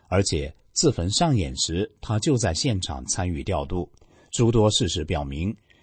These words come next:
李玉强全程参与了自焚伟案的炮制，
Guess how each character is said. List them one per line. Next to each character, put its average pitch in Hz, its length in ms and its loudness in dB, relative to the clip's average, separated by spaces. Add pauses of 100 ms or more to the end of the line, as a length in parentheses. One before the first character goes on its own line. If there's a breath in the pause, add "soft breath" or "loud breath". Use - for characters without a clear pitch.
李 90 180 0
玉 147 180 4
强 90 360 -2
全 107 280 -2
程 80 220 -2
参 123 240 2
与 123 100 4
了 73 180 -4
自 - 200 -2
焚 101 240 -2
伟 73 140 -4
案 98 200 0
的 82 120 -4
炮 71 320 -10
制， 104 260 0